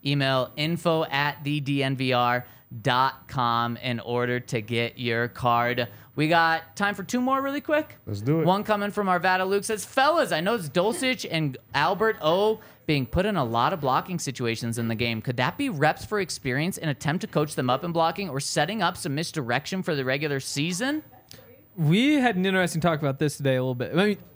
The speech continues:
Speaker 3: Albert O has made some really good blocks, and he made another one today. Um, the problem is there aren't enough of them. Like, th-, there are times when he, like, hits guys on the ground, which is something I don't remember seeing in the past,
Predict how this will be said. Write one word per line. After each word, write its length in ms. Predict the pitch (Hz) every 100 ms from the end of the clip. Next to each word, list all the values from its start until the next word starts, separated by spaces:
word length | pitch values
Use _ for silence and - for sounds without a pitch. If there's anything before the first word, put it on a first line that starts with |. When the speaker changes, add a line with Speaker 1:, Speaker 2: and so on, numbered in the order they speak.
| -
Speaker 3:
Albert 300 | 202 285 269
O 100 | 180
has 120 | 156 139
made 200 | 143 135
some 200 | 135 120
really 260 | 147 151 135
good 180 | 127
blocks, 440 | 120 113 - - -
and 80 | 151
he 60 |
made 160 | 175 214
another 300 | 185 170 180
one 160 | 170 143
today. 400 | 131 131 110 - - - -
Um, 560 | 139 143 127 117 110 101 -
the 120 | 160 170
problem 520 | - 190 226 254 202
is 580 | 165 160 151 143 127 - - _ _ - _ _ _ - -
there 140 | 160
aren't 180 | 160 147
enough 260 | 135 147 196
of 120 | 175
them. 240 | 208 233 - - _ - - -
Like, 260 | 156 156
th-, 140 | 151 160
there 100 | 185
are 60 |
times 280 | - 190 196
when 80 | 160
he, 40 |
like, 160 | 143 127
hits 200 | - 185
guys 220 | 190 170
on 100 | 156
the 60 | 151
ground, 280 | 131 156 170
which 100 | 135
is 100 | 131
something 300 | 170 160 151
I 140 | 123
don't 140 | 165 180
remember 260 | 143 143
seeing 300 | 131 131 135
in 80 | 165
the 80 | 170
past, 420 | 175 175 208 -